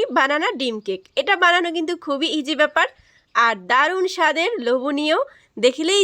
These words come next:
জিভে জল চলে আসে। এখন কিন্তু চলে যাব বানানোর প্রসেসে। নিয়েছি এক কাপ ময়দা, দিয়েছি এক টেবিল চামচ চিনি, দিয়েছি স্বাদ মতো লবণ, দিয়েছি এক টেবিল চামচ বেকিং পাউডার, আরও লাগবে একটা ডিম, আর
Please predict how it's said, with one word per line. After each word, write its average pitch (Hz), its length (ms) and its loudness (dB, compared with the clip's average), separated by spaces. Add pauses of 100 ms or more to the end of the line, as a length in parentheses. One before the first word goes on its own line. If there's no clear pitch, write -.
জিভে 320 200 0 (100)
জল 233 160 4 (100)
চলে 208 200 -2 (120)
আসে। 208 200 -6 (240)
এখন 403 180 -2 (120)
কিন্তু 320 180 -4 (100)
চলে 262 240 2
যাব 247 120 0 (180)
বানানোর 262 420 2
প্রসেসে। 226 460 -8 (340)
নিয়েছি 349 300 -2 (120)
এক 330 140 -4
কাপ 339 140 2 (100)
ময়দা, 262 320 2 (320)
দিয়েছি 330 260 -2 (100)
এক 302 120 -2
টেবিল 311 260 -4
চামচ 311 300 -2
চিনি, 269 240 -6 (120)
দিয়েছি 269 280 -6 (100)
স্বাদ 226 200 0 (100)
মতো 240 180 0 (140)
লবণ, 226 280 -2 (120)
দিয়েছি 349 280 -6 (100)
এক 277 160 -4
টেবিল 262 280 -6
চামচ 285 300 -2 (140)
বেকিং 262 260 -2 (100)
পাউডার, 196 300 -6 (400)
আরও 294 320 2
লাগবে 349 220 0 (100)
একটা 339 180 -8 (100)
ডিম, 330 180 -2 (380)
আর 302 180 2